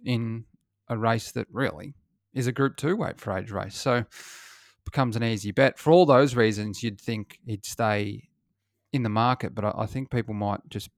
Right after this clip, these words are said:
bet around him late at the two dollars and we'll get a bit better. But I'm also just having something small on Western Empire because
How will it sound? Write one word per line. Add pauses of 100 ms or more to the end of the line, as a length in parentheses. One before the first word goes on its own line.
(300)
bet
around
him
late
at
the
two
dollars
and
we'll
get
a
bit
better.
But
I'm
also
just
having
something
small
on
Western
Empire
because